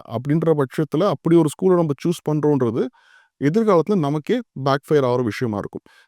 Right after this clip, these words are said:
இல்ல, இன்னைக்கு கஷ்டப்பட்டு நீங்க ஸ்கூலுக்கு இவ்வளோ செலவு பண்றீங்க அப்படின்ற பட்சத்துல, நாளைக்கு எந்த ஒரு கையிருப்பும் இல்ல. நாளைக்கு அதே மகனோ மகளோ ஒரு ஹையர் எஜுகேஷன் போகும்போது உங்களுக்கு பணம் தேவைப்படும் இல்லையா?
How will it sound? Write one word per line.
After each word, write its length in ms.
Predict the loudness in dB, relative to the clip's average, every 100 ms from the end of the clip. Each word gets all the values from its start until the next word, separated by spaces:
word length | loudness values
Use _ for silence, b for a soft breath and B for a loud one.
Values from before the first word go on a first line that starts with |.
| 0
இல்ல, 180 | 2 4
இன்னைக்கு 240 | 4 2 0
கஷ்டப்பட்டு 460 | -4 0 0 2
நீங்க 160 | 2 0
ஸ்கூலுக்கு 640 | 0 -2 -2 -2 -4 0
இவ்வளோ 320 | 4 8 10 8
செலவு 280 | 6 4 4
பண்றீங்க 320 | 2 2 0
அப்படின்ற 360 | 0 -2 -2 0
பட்சத்துல, 420 | -2 -4 -6 -4
நாளைக்கு 300 | -2 -2 -2
எந்த 240 | -2 2 4
ஒரு 180 | 6 6 4 2
கையிருப்பும் 440 | 2 2 2 2
இல்ல. 240 | 0 2 2 0 -6 _ _ _ _
நாளைக்கு 240 | -4 0 0
அதே 220 | 2 2
மகனோ 400 | 2 0 0 0
மகளோ 300 | 2 2 4
ஒரு 140 | 4 4
ஹையர் 220 | 2 2
எஜுகேஷன் 440 | 0 -2 -2 -4 -4
போகும்போது 480 | -2 -2 -2 0 0
உங்களுக்கு 260 | 0 -2 -2
பணம் 120 | 2
தேவைப்படும் 420 | 4 4 2 0
இல்லையா? 240 | -2 -4